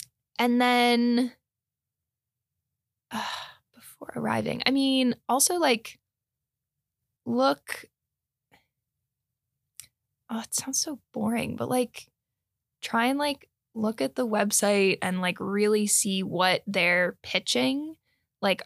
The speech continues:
are they, are they pitching their research projects or their, like, actual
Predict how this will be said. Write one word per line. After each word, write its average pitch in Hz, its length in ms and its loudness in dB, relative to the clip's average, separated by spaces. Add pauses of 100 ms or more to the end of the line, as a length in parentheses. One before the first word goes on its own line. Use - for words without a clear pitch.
are 196 140 2
they, 196 240 0 (720)
are 226 100 2
they 214 160 4
pitching 214 380 -4
their 214 160 0
research 202 600 -2
projects 254 1000 2
or 226 200 2
their, 190 480 0 (640)
like, 190 220 -2
actual 196 600 -2